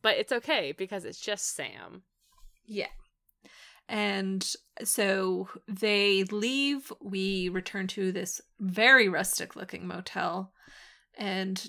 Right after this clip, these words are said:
Speaker 2: Dean is cleaning the weapons while Sam recaps their research. Essentially, the s-, s-, essentially saying that the house and the land are clean. There's no signs of demons or poltergeists.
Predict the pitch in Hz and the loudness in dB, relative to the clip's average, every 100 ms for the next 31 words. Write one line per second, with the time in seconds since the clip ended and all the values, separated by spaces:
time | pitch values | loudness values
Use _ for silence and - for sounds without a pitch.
0 | 202 226 226 233 185 190 190 - 277 262 | -4 0 0 2 2 0 -2 -4 -2 0
1 | 254 254 247 247 247 - 196 202 190 190 | 2 2 2 -2 -4 -6 -4 0 2 4
2 | 226 277 254 247 240 - 196 170 185 - | 2 2 0 0 -2 2 4 4 0 0
3 | 202 202 202 190 165 196 185 - 208 190 | 2 4 2 -2 -4 -4 -4 -4 -2 0
4 | - - 190 180 180 - - - - - | -2 -4 -4 -4 -6 -8 -10 -10 -10 -8
5 | - - - 185 202 190 - 190 180 175 | -8 -8 -12 -6 -4 -4 -2 -2 0 -2
6 | 175 190 - - _ _ _ _ _ - | -2 -4 -8 -14 _ _ _ _ _ -10
7 | 196 - - 254 247 - 320 330 294 285 | -4 -4 -2 -2 2 6 6 4 0 0
8 | - 208 202 202 180 - 160 208 226 240 | 2 2 2 4 2 2 -2 2 2 0
9 | - 196 190 175 185 214 220 196 185 175 | -2 -2 0 0 0 0 0 0 -2 -4
10 | - 262 262 262 247 220 - 175 185 185 | -6 -2 -2 -2 -2 -4 -2 -4 -2 -4
11 | 170 180 180 - 196 196 190 190 208 - | -4 -6 -8 -6 -2 0 0 -4 -8 -6
12 | 240 226 233 208 220 214 - - - | -2 0 0 0 2 2 -2 -4 -6